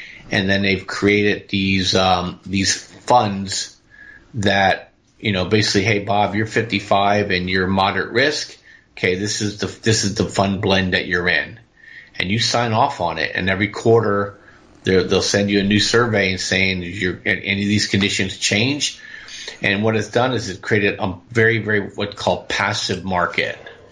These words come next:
And so the market's passive now. So when you get some of these big stocks start to roll over, uh, you know, people's portfolios start taking a hit because the larger companies become disproportionately more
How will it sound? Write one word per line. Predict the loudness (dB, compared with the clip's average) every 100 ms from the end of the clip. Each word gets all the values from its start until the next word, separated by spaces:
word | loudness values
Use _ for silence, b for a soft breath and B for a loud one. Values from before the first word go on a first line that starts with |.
| -20 B B B B B B -4
And | -2 -2
so | -2 -2
the | 0
market's | 0 0 -2
passive | -4 -2 0 -2 -4 -6
now. | -4 -2
So | -4 0 0 2 -2 B B B B
when | 0 4
you | 4
get | 4 2 -4 -4
some | -2
of | 0
these | 0
big | -2 -4 -2
stocks | 0 2 2 -2 -4
start | -4 -4 -4
to |
roll | -2 2 4
over, | 4 4 2 0 -2 -6 b b b _ -2
uh, | 2 2 0 -6 -20 _
you | -2
know, | 0 2 0 -2 -14 _ _
people's | 0 0 -2
portfolios | 0 0 2 2 4 4 2 0
start | 0 -2 0
taking | -2 0 -2 -2
a |
hit | 2 2 0 -4
because | -12 -4 -4 -4 -4
the | -2
larger | 2 2 2 -4
companies | -4 -6 -2 0 2 2 -2 B B B -4
become | -2 0 -2
disproportionately | -2 -4 -4 -8 2 2 2 -2 -4 -2
more | -2 0 0 0